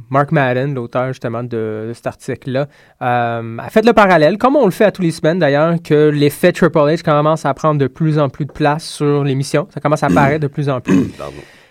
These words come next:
Speaker 1: Et ça, on, c'est correct, je suis d'accord. Mais ce qui me gossait de cet article-là, c'est que dans la deuxième moitié, il parle d'un peu, il compare Triple H à Vince McMahon.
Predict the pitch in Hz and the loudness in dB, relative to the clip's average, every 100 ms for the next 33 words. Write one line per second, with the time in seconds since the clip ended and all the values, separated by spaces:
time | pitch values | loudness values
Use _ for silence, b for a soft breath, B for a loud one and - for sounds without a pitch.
0 | b b 143 147 147 - 269 262 185 185 | b b -2 0 0 2 4 6 4 2
1 | 180 - - - 202 220 - 170 151 - | -2 -12 -16 0 2 2 0 -4 -4 -6
2 | B B B 156 165 180 - _ _ - | B B B 2 2 2 -2 _ _ -8
3 | - 180 170 175 262 208 170 165 - 147 | -2 0 2 0 -2 -2 -2 -4 -2 -4
4 | 147 185 208 170 147 170 196 - 156 151 | -2 -6 -2 -2 -2 -2 -2 -2 0 0
5 | 208 214 160 156 214 - 190 214 165 156 | 0 0 0 -2 -4 -2 -2 0 -2 -4
6 | 233 240 - - 143 180 - - 202 170 | -6 -8 -10 -12 -2 0 0 -2 -4 -4
7 | 185 190 135 151 151 143 131 131 139 | -4 -2 -2 -2 -2 -6 -6 -8 -10